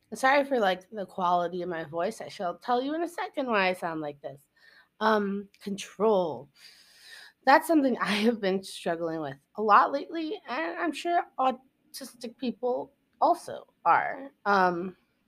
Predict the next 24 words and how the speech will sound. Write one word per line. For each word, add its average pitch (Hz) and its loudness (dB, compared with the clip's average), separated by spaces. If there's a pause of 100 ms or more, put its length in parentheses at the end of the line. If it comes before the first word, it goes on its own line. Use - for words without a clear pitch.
(1160)
here's 370 2
what 392 2
control 240 2
means 151 -6
to - -16
me, - -16
right? 175 -2 (2250)
And 220 4
I've 247 2
had 262 0
my, 185 4 (140)
my 156 0
meaning 190 2
of 151 -2
control 143 -6 (180)
tainted 170 -4 (140)
by 160 2
a 180 2
lot 254 4
of 202 -10
different 196 -8
people. - -20 (920)
For 196 0
me, 240 0